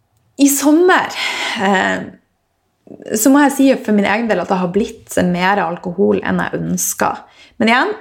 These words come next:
ikke der at, eh, sånn som før, at jeg, jeg tar meg et glass vin hver dag, men likevel mer enn det jeg hadde forestilt meg. Eh, og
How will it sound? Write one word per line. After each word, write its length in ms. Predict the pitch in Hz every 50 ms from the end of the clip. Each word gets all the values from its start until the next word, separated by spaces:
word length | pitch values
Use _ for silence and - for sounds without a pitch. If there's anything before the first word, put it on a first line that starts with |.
| - 247
ikke 380 | 247 - - - _ - 302 226
der 300 | 202 196 202 202 190 180
at, 260 | 185 180 - - - 202
eh, 140 | 190 185 185 185
sånn 100 | 190 196
som 120 | 190 180 185
før, 420 | 196 202 202 196 190 190 180 180
at 140 | 180 180 202
jeg, 480 | 190 - - - - - 202 - - - _ _ 196
jeg 180 | 190 185 185 190
tar 240 | - 196 190 196 202
meg 140 | 196 - 185
et 100 | - -
glass 180 | 190 185 - - 185
vin 240 | 185 185 180 180 175
hver 320 | 180 185 185 175 175 180 185
dag, 280 | 202 262 403 392 320 302
men 160 | 302 294 277
likevel 460 | 277 277 - 311 269 214 202 208 208 202 - _ _ - 190 185
mer 560 | 196 202 202 208 220 240 240 214 185 170 170 - - -
enn 160 | - 180 175 170
det 140 | 175 175
jeg 640 | 165 160 - - _ _ 175 170 165 165 170 170 170 - -
hadde 320 | 175 170 160 165 175 170 - - - -
forestilt 800 | - 170 175 180 190 196 196 220 220 - - 311 - - - - -
meg. 320 | - - - - - - - - - - - - - - - - - - _ -
Eh, 460 | - 226 226 220 220 214 214 214 214 214 214 - - 233
og 400 | 220 220 226 233 - - -